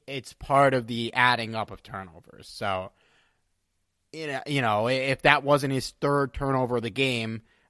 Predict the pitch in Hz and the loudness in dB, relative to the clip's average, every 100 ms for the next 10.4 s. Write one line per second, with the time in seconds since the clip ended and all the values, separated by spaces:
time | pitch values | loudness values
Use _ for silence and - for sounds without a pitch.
0 | _ 120 120 117 131 127 123 120 120 113 | _ 2 2 2 2 2 2 0 0 -2
1 | 110 101 107 113 - 117 117 107 - 131 | -4 -2 0 0 -4 -8 -6 -8 -4 -4
2 | 127 104 107 104 - 104 - - 110 - | -2 -2 -2 -4 -6 -12 -12 -16 -18 -16
3 | - 110 120 113 104 107 107 - 113 113 | -4 -2 -2 -4 -8 -10 -10 -4 0 0
4 | 107 101 101 98 101 - _ _ _ _ | -2 -6 -8 -8 -10 -12 _ _ _ _
5 | - 123 - 104 98 98 98 104 101 - | -4 -4 -4 -10 -10 -10 -10 -10 -12 -16
6 | _ _ _ _ _ _ - 190 190 180 | _ _ _ _ _ _ -8 -4 -2 0
7 | 170 170 175 151 123 _ _ _ - 139 | 0 0 -2 -4 -8 _ _ _ -6 -4
8 | 143 143 156 190 180 170 135 117 113 143 | -2 0 0 0 -2 -2 -2 -2 -2 -4
9 | 127 113 120 139 - 143 151 147 143 160 | -4 -2 -2 -2 -2 -2 -2 -4 -4 -4
10 | 160 - - 135 | -6 -10 -6 -6